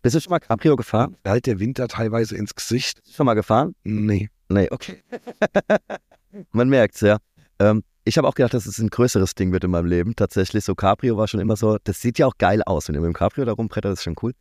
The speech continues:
Speaker 1: Aber, äh, ich bin tatsächlich ein Cabrio gefahren auf Malle mal, äh, also so ein Inselflitzer geliehen. Äh, war ein Cabrio, so ein, glaub, V W Beetle war das, äh, als Cabrio.
Speaker 2: Mhm.
Speaker 1: Ähm, fürchterlich. <laughs> Es macht überhaupt keinen Spaß, du hast so diesen Windshot da hinten, aber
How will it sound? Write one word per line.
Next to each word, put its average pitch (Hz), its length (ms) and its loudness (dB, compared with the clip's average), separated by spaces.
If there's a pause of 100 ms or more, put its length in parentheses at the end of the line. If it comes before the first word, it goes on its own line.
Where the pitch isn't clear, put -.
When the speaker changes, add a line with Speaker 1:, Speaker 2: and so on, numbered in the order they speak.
(340)
Speaker 1:
Aber, 95 580 -2
äh, 87 280 -2 (380)
ich - 120 -20
bin 113 100 -4
tatsächlich 113 320 -2
ein - 20 -2
Cabrio 110 340 -2
gefahren 113 480 -2
auf 101 580 0
Malle 107 400 2
mal, 82 440 -4
äh, - 60 -4 (580)
also 85 140 -4
so - 80 -4
ein 87 60 -4
Inselflitzer 101 720 -2 (500)
geliehen. 113 520 0 (420)
Äh, 98 60 2
war 101 300 2
ein 98 60 -4
Cabrio, 110 380 0
so 98 140 -4
ein, 87 100 -4
glaub, 92 180 -2
V 98 180 -8
W 90 160 -6
Beetle 117 360 -6
war 107 140 -4
das, - 260 -8
äh, - 40 -8
als 90 360 -6
Cabrio. 104 320 -6
Speaker 2:
Mhm. 85 220 -10 (280)
Speaker 1:
Ähm, 104 320 6 (680)
fürchterlich. 120 840 2
<laughs> 254 40 2 (1080)
Es - 120 -6
macht 123 80 2
überhaupt 139 180 0
keinen 110 120 2
Spaß, 101 340 0
du - 80 -4
hast 104 80 -4
so 117 80 -4
diesen 98 200 -6
Windshot 127 360 -4
da 110 60 0
hinten, 107 220 -4
aber 90 220 0